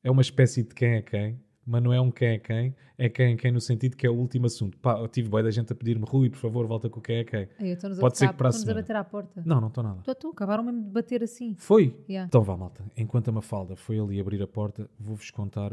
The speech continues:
Speaker 1: uma pequena rábula, uma história muito, muito rápida. Era uma vez um senhor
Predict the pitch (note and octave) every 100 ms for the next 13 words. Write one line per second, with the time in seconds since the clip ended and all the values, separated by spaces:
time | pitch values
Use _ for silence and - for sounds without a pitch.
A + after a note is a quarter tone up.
0 | - A#2 A2 G#2+ - - G#2+ G#2 G2 F#2
1 | E2+ F2 F2 A2 G#2+ G2+ - A2 G#2 A2
2 | G#2 G#2+ G2 - F2+ - F2 E2 _ _
3 | A2+ A#2+ A2 G#2 F#2+ F#2+ - - _ _
4 | _ _ _ _ A#2+ A#2+ - - F#2+ F#2+